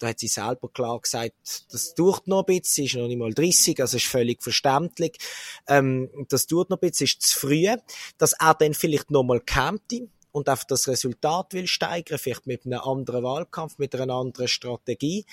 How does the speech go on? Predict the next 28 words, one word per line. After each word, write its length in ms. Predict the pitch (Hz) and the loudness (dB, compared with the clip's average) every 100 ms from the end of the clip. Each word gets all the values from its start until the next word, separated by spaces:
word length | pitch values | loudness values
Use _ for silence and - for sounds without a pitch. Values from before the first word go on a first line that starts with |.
| - - - - | -18 -16 -18 -4
Ähm, 300 | 147 147 143 - | 2 2 0 0
sonst 500 | - 180 233 - - | 4 6 6 2 2
glaub 180 | 165 151 | 2 2
ich 140 | - | 0
auch, 280 | 135 143 214 | 0 2 2
ja, 380 | 143 127 165 190 | 2 2 0 -2
Chancen 600 | - 143 151 180 - 151 | 0 0 -2 -2 0 0
re-, 600 | 135 139 135 - 92 78 - _ - | 2 4 4 2 -6 -16 -20 _ -4
Realiter 760 | 139 143 135 151 - - 165 - | 2 4 6 4 2 4 4 4
hat 280 | 131 147 - | 2 4 4
er 160 | 123 117 | 0 0
keine. 400 | - 143 147 208 | 2 4 4 0
Bei 120 | - 160 | -2 -2
der 100 | 131 | 0
Sibel 340 | 151 143 135 | 0 2 4
Aslan 340 | 135 151 160 135 | 4 2 0 2
war 100 | 131 | 2
ich 140 | 117 | 2
mir 160 | 123 123 | -2 -2
überhaupt 680 | 151 127 120 123 143 - - | 0 0 0 0 -2 -4 -10
nicht 180 | 175 - | -8 -4
sicher. 420 | 175 190 - 208 - | -6 -4 -8 -6 -2
Also 240 | 135 135 | -2 -2
das 300 | 135 131 - | -2 -4 -2
fand 320 | 143 131 127 | -2 -4 -4
ich, 240 | 127 117 123 | -6 -6 -2
äh, 220 | 113 113 | -2 -2
äh, 280 | 107 113 | -4 -8